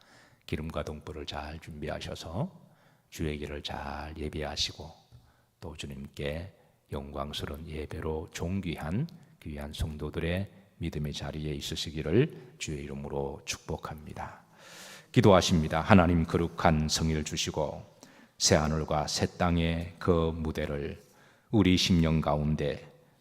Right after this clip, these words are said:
또 예수님을 믿는 신약 시대 가운데,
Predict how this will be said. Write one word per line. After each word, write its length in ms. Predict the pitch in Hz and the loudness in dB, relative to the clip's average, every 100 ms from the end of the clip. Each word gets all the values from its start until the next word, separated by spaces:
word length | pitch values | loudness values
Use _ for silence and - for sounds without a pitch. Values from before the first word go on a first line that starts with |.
| - | 0
또 340 | 90 80 80 | 2 4 2
예수님을 640 | 85 80 - 85 78 76 78 | 0 0 0 0 2 2 2
믿는 720 | 85 82 85 87 82 85 - - - | 4 6 6 4 2 0 -6 -12 -4
신약 380 | - 95 80 | 2 4 2
시대 200 | - 76 | -2 -6
가운데, 760 | 76 69 78 85 78 76 92 | -4 -4 -4 -6 -6 -6 -10